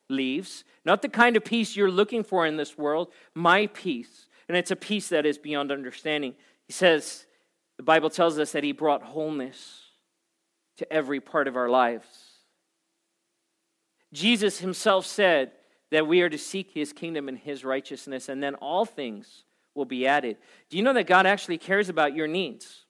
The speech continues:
He does care. But a good parent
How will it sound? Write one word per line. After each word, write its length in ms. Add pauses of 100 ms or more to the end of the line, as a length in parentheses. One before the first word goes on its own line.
(1800)
He 80
does 220
care. 340 (1500)
But 100
a 60
good 300
parent 760